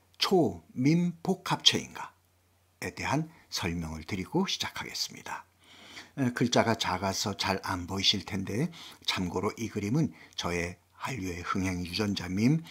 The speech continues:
육십 쪽에 있는 그림입니다. 이 그림의 한중앙 둥근 원에 한류밈, 초민복합체, 통합체라고 쓰여 있죠. 한류밈은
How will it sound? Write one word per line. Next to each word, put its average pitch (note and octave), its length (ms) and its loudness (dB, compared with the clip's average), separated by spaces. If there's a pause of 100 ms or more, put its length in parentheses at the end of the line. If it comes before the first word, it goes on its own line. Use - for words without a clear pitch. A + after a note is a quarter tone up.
(300)
육십 - 800 6
쪽에 - 240 0
있는 E3 360 -2
그림입니다. - 760 -8 (1200)
이 F2+ 240 -6
그림의 F#2 340 -2
한중앙 G2+ 840 0 (720)
둥근 C3 440 6
원에 B2 680 6 (460)
한류밈, F#2+ 920 4 (580)
초민복합체, F#2 1160 -2 (340)
통합체라고 - 1000 -2 (420)
쓰여 - 220 -2 (100)
있죠. G3+ 360 0 (1160)
한류밈은 A#2 920 6